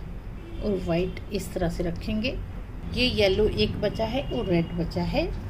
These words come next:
तो ये भी हम इस तरह से ऐसे दोनों में लगा देंगे।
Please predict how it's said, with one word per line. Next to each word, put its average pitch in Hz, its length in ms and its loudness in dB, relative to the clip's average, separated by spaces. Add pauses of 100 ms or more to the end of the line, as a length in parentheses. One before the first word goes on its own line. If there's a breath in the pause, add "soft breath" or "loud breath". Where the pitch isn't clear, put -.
(840)
तो 202 140 0
ये 196 220 2
भी 214 160 -2
हम 202 320 -2
इस - 200 -4
तरह 170 160 2
से 226 260 0 (1300)
ऐसे 185 260 -6
दोनों 196 320 0
में 208 140 -2
लगा 208 240 0
देंगे। 240 360 -2